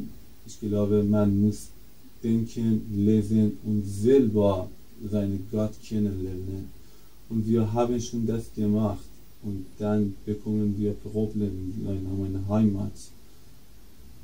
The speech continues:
Du kannst an alles glauben, aber ohne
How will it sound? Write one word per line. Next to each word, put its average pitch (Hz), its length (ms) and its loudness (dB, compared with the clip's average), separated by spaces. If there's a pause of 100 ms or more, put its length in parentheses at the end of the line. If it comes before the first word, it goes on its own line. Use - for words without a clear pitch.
(300)
Du 113 180 -6
kannst 113 300 -2 (160)
an 107 200 -2
alles 117 360 0
glauben, 107 560 2
aber 107 160 2
ohne 113 340 4